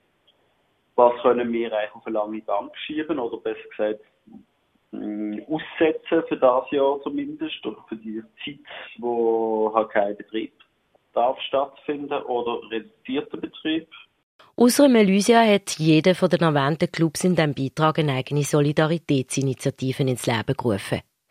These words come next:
Speaker 2: Die Corona-Krise macht kreativ, könnte man sagen.
Speaker 1: Äh, wir bieten momentan einen Radiosender an, äh, Rene Punkt F M.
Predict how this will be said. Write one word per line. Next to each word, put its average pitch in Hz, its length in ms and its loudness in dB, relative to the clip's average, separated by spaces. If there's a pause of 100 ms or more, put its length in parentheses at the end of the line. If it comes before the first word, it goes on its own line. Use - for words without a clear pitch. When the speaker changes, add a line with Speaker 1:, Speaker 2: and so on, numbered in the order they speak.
(280)
Speaker 2:
Die - 60 -12
Corona-Krise 208 800 4
macht 180 320 0
kreativ, 196 720 0 (120)
könnte - 200 -4
man 127 80 -4
sagen. 110 380 -2 (840)
Speaker 1:
Äh, 123 480 2
wir 131 140 -2
bieten 135 420 -4
momentan 117 460 -4
einen 107 80 -8
Radiosender 147 840 -2
an, 185 360 -4 (180)
äh, 113 580 -6
Rene 113 260 -2
Punkt - 400 -10
F - 300 -6
M. 135 400 -2